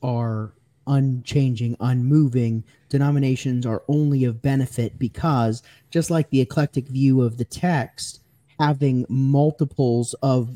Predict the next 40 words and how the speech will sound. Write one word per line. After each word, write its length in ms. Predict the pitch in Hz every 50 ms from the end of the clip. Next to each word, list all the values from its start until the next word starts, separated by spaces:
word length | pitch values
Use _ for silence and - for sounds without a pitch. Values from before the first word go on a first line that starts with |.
| - _ _
of 260 | - 135 127 117 120
these 440 | 123 139 135 127 123 113 110 - - -
secondary 680 | - - - 143 127 - 127 127 135 127 117 113 107 104
issues 500 | 160 165 147 - - 131 123 123 117 - - - - - _ _
allows 580 | - 135 123 120 123 127 131 127 127 120 120 120
for 160 | - - 117
clarity 440 | - - - 139 139 127 127 123 113
of 120 | 113 -
comparison 840 | - - 110 110 - 147 170 202 208 180 147 - - 123 120 113 113 - - - - _ _
to 120 | - 139
see 560 | - - - - 147 135 127 120 117 120 123 - _ _ _ _
over 300 | - 156 151 139 131 127
time, 580 | - - - 143 139 127 120 117 113 110 110 110 - _ _ -
I 120 | - 123
think, 300 | 127 - 143 127 123 - - _ _ _ _
which 400 | 156 139 135 139 151 139 - -
is 140 | 131 117 110
right. 340 | 104 117 117 110 104 101 110
And 100 | 120 131
that 140 | 127 -
might 160 | 120 131 131 -
be 100 | 135 123
more 160 | 135 127 123
of 60 | 113
a 60 | 120
post-mill 500 | 107 - 135 131 117 - 135 131 123 120
view. 320 | 117 156 196 214 180 139 127
We're 140 | 123 131
gonna 140 | 127 127 120
move 220 | 127 135 127 120 -
toward 440 | - 120 120 120 117 110 104 107 - _ _ _ _ _ -
what 240 | 135 127 135 127 120
is 180 | 120 117 - -
ultimately 560 | - 131 131 127 - 123 127 120 - 113 117 110
right. 340 | 110 147 165 160 113 - - _ _ _ _ _
We 220 | - 143 185 214 196
have 260 | 156 185 170 135 -
seen 380 | - - - 202 220 214 180 143
the 100 | 131 123
result 560 | 123 120 113 113 127 120 113 104 90 -